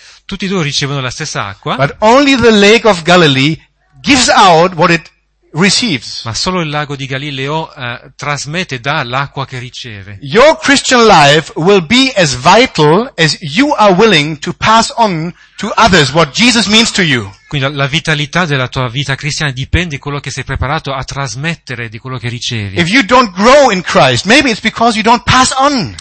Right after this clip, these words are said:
Speaker 1: Se non cresci in Cristo, forse è perché, eh, non trasmetti niente.
Speaker 2: Mission is not just having to go and preach.
Speaker 1: Miss-, non è che i missionari devono sempre uscire e andare a predicare.
Speaker 2: Mission is what Andrew did to his brother.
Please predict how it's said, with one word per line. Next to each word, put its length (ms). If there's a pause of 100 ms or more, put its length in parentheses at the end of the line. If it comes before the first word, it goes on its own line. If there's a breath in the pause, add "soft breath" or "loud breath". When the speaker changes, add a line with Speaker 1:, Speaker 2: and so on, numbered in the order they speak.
(140)
Speaker 1:
Se 180
non 240
cresci 400
in 80
Cristo, 400
forse 300
è 40
perché, 460
eh, 160
non 300
trasmetti 500
niente. 600
Speaker 2:
Mission 280
is 80
not 120
just 280
having 380
to 180
go 280
and 100 (120)
preach. 680 (180 loud breath)
Speaker 1:
Miss-, 240
non 200
è 60
che 100
i 60
missionari 300
devono 160
sempre 420
uscire 380
e 20
andare 220
a 40
predicare. 760
Speaker 2:
Mission 280
is 100
what 300
Andrew 360
did 320
to 140
his 120
brother. 480